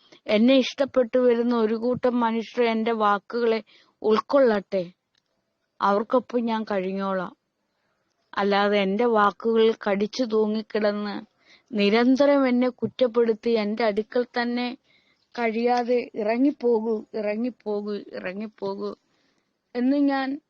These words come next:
ഒരാളോടല്ല, പെണ്ണിനോടും പറഞ്ഞിട്ടുണ്ട്, ആണിനോടും പറഞ്ഞിട്ടുണ്ട്. പലരും വിവാഹിതരായിരുന്നു.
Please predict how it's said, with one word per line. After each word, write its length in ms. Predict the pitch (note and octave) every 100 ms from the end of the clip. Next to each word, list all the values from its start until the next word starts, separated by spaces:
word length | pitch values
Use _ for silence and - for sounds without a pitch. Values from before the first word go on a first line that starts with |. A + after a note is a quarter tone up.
| -
ഒരാളോടല്ല, 960 | B3+ C4+ D4 D4 D4+ D4 B3+ G#3+ G3 - _ _ _ _ G#3+
പെണ്ണിനോടും 580 | G3+ G#3 A3 A#3 B3
പറഞ്ഞിട്ടുണ്ട്, 680 | A#3 G#3+ G#3 G#3 G3+ G3+ G3+
ആണിനോടും 680 | G3 F#3 G3 G3+ G#3 G#3+ G#3
പറഞ്ഞിട്ടുണ്ട്. 640 | - - - - - - - _ _ _ _ _ _ _ _ _ _ _ _ _ _ _ _ _ _ _ _ _ _ _ _ _ _
പലരും 380 | B3 C4 D4+ E4+
വിവാഹിതരായിരുന്നു. 1200 | D4+ C4 C4 C4+ D4+ D4 B3+ F#3+ F#3 F#3 F3+ F3